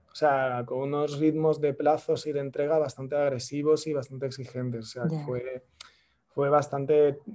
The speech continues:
Speaker 1: o sea, fue, fue, fue un poquito paliza, la verdad.
Speaker 2: Ya. También es el montaje cuando decidís utilizar la doble pantalla, ¿no?
Speaker 1: Sí, es al principio de, del montaje, cuando vemos como el, el Sergio Jiménez y Juan Alba de, del equipo de montaje,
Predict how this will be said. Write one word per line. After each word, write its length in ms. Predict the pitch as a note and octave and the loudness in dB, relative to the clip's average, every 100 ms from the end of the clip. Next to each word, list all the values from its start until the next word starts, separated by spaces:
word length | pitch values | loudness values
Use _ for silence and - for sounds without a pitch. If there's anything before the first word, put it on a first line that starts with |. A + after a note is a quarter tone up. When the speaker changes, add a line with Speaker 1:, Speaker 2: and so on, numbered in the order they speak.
| - | -16
Speaker 1:
o 400 | - - - - | -14 -14 -16 -18
sea, 300 | - C3+ B2+ B2 B2 - | -10 -6 -4 -4 -8 -12
fue, 260 | _ C#3 C3 | _ -2 -2
fue, 280 | B2 C3 C#3 C#3 | -2 -6 -6 -8
fue 160 | - | -8
un 100 | C#3+ | -6
poquito 640 | C#3+ D#3 D3+ C#3 C3 B2 A#2 | -6 -6 -2 0 2 0 -2
paliza, 400 | A#2+ A#2+ A#2 A#2 | -4 -6 -6 -8
la 100 | A2+ | -8
verdad. 280 | A#2 A#2+ A#2 - | -8 -8 -10 -6
Speaker 2:
Ya. 400 | G3 E3+ E3 D#3 - _ _ _ _ - _ | 0 2 2 0 -6 _ _ _ _ -20 _
También 240 | G3 F#3 F#3 | 6 8 8
es 100 | F#3+ | 10
el 80 | |
montaje 420 | A3 G3 F3 F#3 G3 | 10 10 8 6 6
cuando 240 | F#3+ E3 | 6 10
decidís 720 | D#3+ D#3+ E3 E3 E3+ E3 - - | 10 8 8 8 8 6 0 0
utilizar 500 | F3+ E3+ D3+ - E3 | 2 4 4 4 6
la 120 | D#3+ | 6
doble 260 | D#3 D#3+ | 6 4
pantalla, 540 | D3+ D3 C#3+ D3 C#3+ C#3 | 2 0 -2 -2 -2 -4
¿no? 200 | D3+ G#3 _ _ _ | -6 -6 _ _ _
Speaker 1:
Sí, 340 | - E3+ B2+ - | -2 0 0 -4
es 120 | C#3 | -4
al 80 | D#3+ | -2
principio 480 | D#3 C#3+ D3+ D3+ D3+ | -2 -4 -4 4 6
de, 380 | D3+ C#3+ C3+ B2 B2 B2+ | 6 4 2 -2 -6 -8
del 240 | C3 B2+ | -8 -6
montaje, 400 | B2+ B2 D3+ D#3+ | -2 -2 -2 -4
cuando 200 | D#3 C3 | -4 -2
vemos 240 | B2+ C3+ C3 | -4 -4 -6
como 380 | D3 C#3+ C#3 - _ _ _ _ _ - | -6 -6 -6 -10 _ _ _ _ _ -4
el, 480 | C#3+ C#3+ C#3 C3+ - | -2 0 -2 -4 -6
el 680 | - - - C3+ C3 - - | -10 -10 -10 -10 -12 -14 -14
Sergio 320 | - C#3 D3 | -10 -10 -8
Jiménez 420 | D#3+ D#3 D3+ D3+ | -4 -2 0 -2
y 60 | D3 | -4
Juan 240 | C#3+ D3 | -8 0
Alba 340 | D3+ D#3 D#3 | 2 4 4
de, 360 | D3+ C#3+ C3+ C3+ | 2 0 -2 -6
del 260 | - C3 B2+ | -8 -6 -6
equipo 260 | B2+ C#3 | -6 -2
de 80 | C#3+ | -2
montaje, 640 | C#3 C#3+ D#3 D3+ D#3 D#3+ | -2 -4 -4 -2 -2 -2